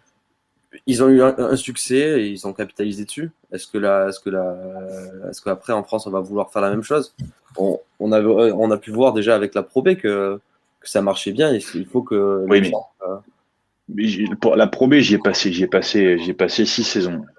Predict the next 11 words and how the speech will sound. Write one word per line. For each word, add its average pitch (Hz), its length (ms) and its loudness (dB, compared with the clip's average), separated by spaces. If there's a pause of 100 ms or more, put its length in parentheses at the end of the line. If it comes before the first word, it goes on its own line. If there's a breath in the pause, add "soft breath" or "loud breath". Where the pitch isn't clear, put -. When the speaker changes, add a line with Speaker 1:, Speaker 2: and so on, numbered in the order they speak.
(120)
Speaker 2:
En 92 140 2
Pro - 200 0
B, 110 100 6
il - 1800 -6
y 101 60 0
a 98 40 0
des 113 140 4
clubs 131 280 0
comme, 90 420 -2
comme 87 240 -2
Blois. 110 440 4